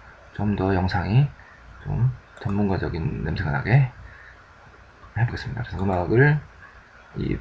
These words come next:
메뉴 버튼에 보시면은 음악 추가죠. 음악 추가 버튼에 음악 추가를 누르시면은 이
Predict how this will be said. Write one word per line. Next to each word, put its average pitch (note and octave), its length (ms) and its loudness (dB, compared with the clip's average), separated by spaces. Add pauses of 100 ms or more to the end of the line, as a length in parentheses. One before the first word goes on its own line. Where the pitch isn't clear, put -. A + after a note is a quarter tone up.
(120)
메뉴 A2+ 220 8
버튼에 G#2 300 0
보시면은 F2+ 480 0
음악 A#2+ 240 6
추가죠. G#2 400 0 (400)
음악 G2+ 200 -2
추가 - 200 -2
버튼에 C3 440 2 (480)
음악 A#2+ 220 6
추가를 F#2+ 320 -4
누르시면은 B2+ 640 0 (880)
이 - 180 -6